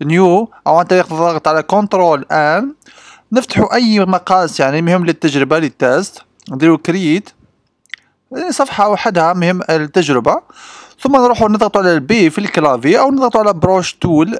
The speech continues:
البي، ثم نذهب إلى الأعلى في هذه السهم الصغير، ثم نروحوا على اليمين، نضغط على هذا الأيقونة الصغيرة، نروح ليد بروش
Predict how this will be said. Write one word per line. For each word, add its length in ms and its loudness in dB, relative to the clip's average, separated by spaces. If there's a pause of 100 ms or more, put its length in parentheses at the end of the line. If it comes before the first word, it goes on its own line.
(280)
البي، 400 0 (300)
ثم 180 2
نذهب 280 2
إلى 140 2
الأعلى 500 0
في 240 -2
هذه 420 2
السهم 340 -2
الصغير، 440 -2
ثم 200 -4
نروحوا 220 0
على 100 2
اليمين، 480 0
نضغط 260 -2
على 120 2
هذا 220 0
الأيقونة 440 -2
الصغيرة، 440 0
نروح 220 0
ليد 500 0
بروش 420 -2